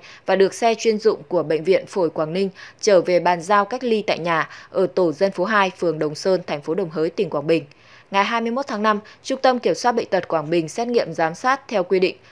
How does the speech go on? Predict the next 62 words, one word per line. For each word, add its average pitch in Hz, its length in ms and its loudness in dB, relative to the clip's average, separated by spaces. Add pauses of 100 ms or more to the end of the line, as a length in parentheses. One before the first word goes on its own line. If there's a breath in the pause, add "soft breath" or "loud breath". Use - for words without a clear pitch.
bằng 185 200 2
phương 214 180 0
pháp 254 300 -2
real-time 196 420 4 (100)
R 185 200 0
T 175 80 -2
P - 20 -14
C 180 180 -4
R 190 60 -2 (480 loud breath)
và 190 100 0
có 190 140 2
kết - 180 -4
quả 190 180 4
dương 180 240 -4
tính 165 200 -4
với 165 100 -2
sars 226 280 -4
cov 185 220 -2
hai. 175 240 0 (520 loud breath)
Bác - 140 -2
sĩ 233 140 -4
Nguyễn 226 220 0
Đức 262 160 -4
Cường, 190 200 6 (260 loud breath)
Giám 190 220 2
đốc 294 180 2
Sở 190 140 0
Y 185 140 0
tế, 190 300 2 (180)
Phó 196 200 2
trưởng 214 220 -2
Ban 180 180 2
Thường 165 140 -4
trực - 300 -6
Ban 185 160 -2
Chỉ 165 140 -6
đạo 156 220 2
Phòng 160 160 -6
chống 160 200 -8
dịch 202 200 -2
covid 180 240 -4
mười 196 120 -4
chín 165 260 -4
tỉnh 185 140 -8
Quảng 147 180 -4
Bình 156 160 -2
cho 165 140 -8
biết, 226 200 2 (420 loud breath)
căn 240 160 2
cứ 220 140 4
quyết 285 140 0
định 247 180 2
của 160 100 -6
Bộ 160 120 2
Y 196 140 -4
tế 175 280 0
về 214 140 0
việc 156 220 -4
ban 190 180 0
hành 170 200 -6
hướng 165 220 -4
dẫn, 240 260 -2